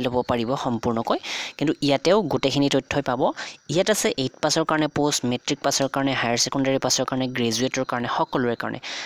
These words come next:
দৰমহাবিলাকো যথেষ্ট ধুনীয়া, যথেষ্টখিনি চৰকাৰী পোষ্ট আছে, কিছুমান কণ্ট্ৰেকচুৱেলো আছে। তো ভিডিঅ'টো প্ৰথমতে লাইক কৰিব, আহক ভিডিঅ'টো আৰম্ভ কৰোঁ। তো আমি প্ৰথম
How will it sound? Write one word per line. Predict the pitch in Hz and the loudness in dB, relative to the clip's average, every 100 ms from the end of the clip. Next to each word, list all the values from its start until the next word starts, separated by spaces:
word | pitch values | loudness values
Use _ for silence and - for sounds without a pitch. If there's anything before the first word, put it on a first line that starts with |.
| - | -2
দৰমহাবিলাকো | 117 127 120 131 131 127 123 | 2 2 2 0 0 0 0
যথেষ্ট | 117 127 - 127 | -2 -2 -2 0
ধুনীয়া, | 120 139 311 - - | 0 0 -2 -6 -6
যথেষ্টখিনি | 120 123 - 131 135 131 | -4 -2 -2 0 0 0
চৰকাৰী | 117 113 123 127 | 0 -2 -2 0
পোষ্ট | 127 - 127 | -2 -2 -2
আছে, | 151 - | -2 -2
কিছুমান | 127 117 127 123 | -2 0 -2 0
কণ্ট্ৰেকচুৱেলো | 120 117 120 - 123 127 131 | 0 0 0 0 2 2 0
আছে। | - - - - - - | 0 -4 -8 -10 -10 -6
তো | - | 0
ভিডিঅ'টো | 131 151 165 | 2 4 2
প্ৰথমতে | 160 170 165 147 | 4 2 2 2
লাইক | 147 - | 0 2
কৰিব, | 170 175 403 - - 135 | 2 4 0 -4 -8 -4
আহক | 120 - | -4 -4
ভিডিঅ'টো | 120 - - - 135 | -4 -2 -4 -4 -2
আৰম্ভ | 123 107 110 | 0 -2 -4
কৰোঁ। | - - - - _ _ _ _ - | -6 -8 -12 -20 _ _ _ _ -4
তো | 151 | 0
আমি | 180 175 165 | 0 0 0
প্ৰথম | 208 - - | 0 0 0